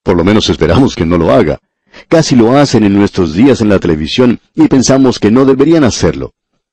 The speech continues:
Quizá están tratando de vender cierta clase de jabón y parece que es un poco mejor, que lo limpia más a uno. Y eso es lo principal de un baño.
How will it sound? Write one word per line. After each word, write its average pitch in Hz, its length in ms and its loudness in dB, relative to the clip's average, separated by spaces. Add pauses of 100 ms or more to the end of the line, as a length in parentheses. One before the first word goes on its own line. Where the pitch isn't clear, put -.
(180)
Quizá 127 280 0
están 107 220 0
tratando 101 380 0
de 90 100 2
vender 80 400 0
cierta 87 400 -2
clase 92 340 -2
de 80 120 -2
jabón 113 520 0
y 80 180 -4 (100)
parece 82 380 -2
que 92 100 -4
es 78 80 -4
un 85 100 -4
poco 87 240 -4
mejor, 85 400 -2 (200)
que 131 100 0
lo 113 80 2
limpia 110 420 2
más 92 340 -2
a 95 80 2
uno. 104 320 0 (340)
Y 127 180 0
eso 113 180 0
es 113 80 0
lo 110 80 0
principal 120 480 0
de 127 80 2
un 90 60 0
baño. 73 300 -4